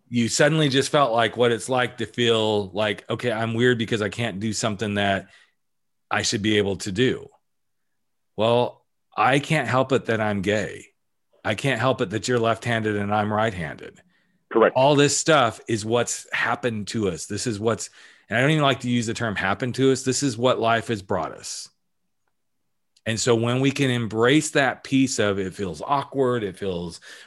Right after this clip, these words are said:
Speaker 1: weird, it feels uncomfortable. Well, that's how I feel as a gay man. That's how Nick feels as a guy who has one arm. It's
Speaker 2: Yeah.
Speaker 1: uncomfortable.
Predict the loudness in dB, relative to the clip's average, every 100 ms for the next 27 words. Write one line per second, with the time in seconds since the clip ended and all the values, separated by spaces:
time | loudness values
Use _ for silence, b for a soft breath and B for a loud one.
0 | -2 6 6 8 6 4 0 -4 -4 -6
1 | -10 -6 -4 -4 -4 0 2 4 2 -4
2 | _ _ _ _ -2 0 -2 -6 -14 -12
3 | -4 -4 -4 -4 -2 -2 -2 -4 -4 -4
4 | -4 -2 -4 -6 -8 -10 -6 -6 -6 -6
5 | -4 -4 -6 b b -4 -4 -4 -2 0
6 | 0 -2 -6 -2 0 0 0 -4 b b
7 | -2 0 0 -2 -6 -6 -8 -10 -12 -20
8 | _ _ -6 -4 0 0 0 0 0 0
9 | 2 4 4 4